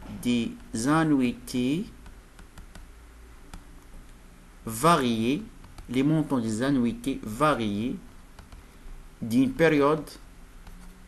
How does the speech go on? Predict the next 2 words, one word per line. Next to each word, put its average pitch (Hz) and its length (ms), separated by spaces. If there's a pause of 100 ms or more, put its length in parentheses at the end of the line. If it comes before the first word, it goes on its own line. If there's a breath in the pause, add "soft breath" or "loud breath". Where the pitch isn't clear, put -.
(3250)
ا 147 100
لوتر. 80 280